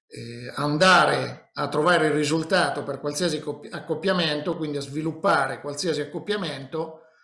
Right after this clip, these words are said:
sapendo che il figlio eredita per ogni cro-, coppia cromosomica un cromosoma dal padre e uno dalla madre.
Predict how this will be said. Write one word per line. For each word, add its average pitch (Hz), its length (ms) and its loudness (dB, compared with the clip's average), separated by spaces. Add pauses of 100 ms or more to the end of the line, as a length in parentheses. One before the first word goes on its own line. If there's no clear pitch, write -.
(160)
sapendo 156 680 0
che 180 120 -2
il 175 400 2
figlio 170 680 -2
eredita 160 640 0
per 156 200 -4
ogni 160 240 -4
cro-, 156 360 -8 (100)
coppia 165 320 -4
cromosomica 160 1040 -4
un 156 100 -8
cromosoma 165 460 -2
dal 185 180 0
padre 139 280 -8
e 135 40 -12
uno 135 140 -10
dalla 131 200 -8
madre. 120 500 -8